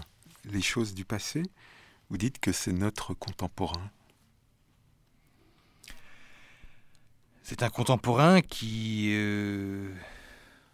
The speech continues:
Speaker 2: est un contemporain inactuel, quoi.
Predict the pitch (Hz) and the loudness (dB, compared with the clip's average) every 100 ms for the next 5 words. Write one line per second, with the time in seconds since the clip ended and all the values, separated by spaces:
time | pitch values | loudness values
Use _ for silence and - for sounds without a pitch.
0 | _ - _ _ _ - - 117 - - | _ -20 _ _ _ -20 -20 -18 -18 -14
1 | 101 98 98 104 110 107 - - 107 98 | -12 -10 -6 0 2 0 -2 -2 0 -2
2 | - - - | -8 -14 -14